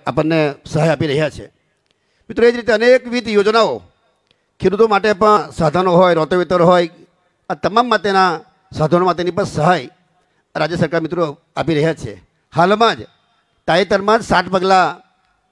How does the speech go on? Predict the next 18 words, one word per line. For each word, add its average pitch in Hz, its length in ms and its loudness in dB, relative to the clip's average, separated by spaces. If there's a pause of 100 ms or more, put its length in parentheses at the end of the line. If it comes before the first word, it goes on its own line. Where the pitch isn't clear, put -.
(260)
ખેડૂત, 180 380 -4 (1000)
તો 240 340 -4 (180)
આપણે 185 200 -2
ભાડાનું 208 500 2
વાહન 196 180 4
લાવીને 208 380 4
આપણે 190 400 0 (840)
માલ 160 320 0
આપણે 196 160 -4
માર્કેટ 160 260 -6
સુધી 190 120 0
પહોંચાડતા, 151 580 -4 (840)
વાહન 180 300 0
મોડું 190 380 0
આવે 196 340 0 (880)
તો 208 60 -6
એને 185 260 0
લઈને 208 480 0